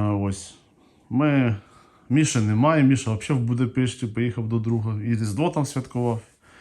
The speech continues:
і Новий рік. Він завтра тільки приїде.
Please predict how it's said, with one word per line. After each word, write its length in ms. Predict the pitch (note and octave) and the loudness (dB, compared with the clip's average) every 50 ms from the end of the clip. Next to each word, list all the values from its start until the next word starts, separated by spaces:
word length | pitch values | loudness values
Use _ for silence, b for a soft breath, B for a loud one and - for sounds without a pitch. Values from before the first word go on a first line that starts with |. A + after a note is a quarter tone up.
| b b b b | b b b b
і 100 | - A2+ A#2 | 0 2 2
Новий 440 | A2 G#2+ G2+ G#2+ A2+ A2 G#2 G#2 G#2+ | 2 2 2 0 0 0 0 0 2
рік. 260 | A2 C#3+ E3 D#3+ - - - _ _ _ - | 2 2 0 0 -6 -14 -20 _ _ _ -6
Він 160 | A2+ A2+ A2 | -2 -2 0
завтра 300 | G#2 A2+ G#2+ - - G2+ | 0 0 -2 -2 -6 -10
тільки 240 | - - G#2+ - A#2 | -10 -8 -6 -6 -6
приїде. 440 | G#2+ - A#2 G#2+ G#2+ G#2+ F#2+ G2+ G#2+ | -4 -2 -2 -2 -2 -2 -2 -4 -6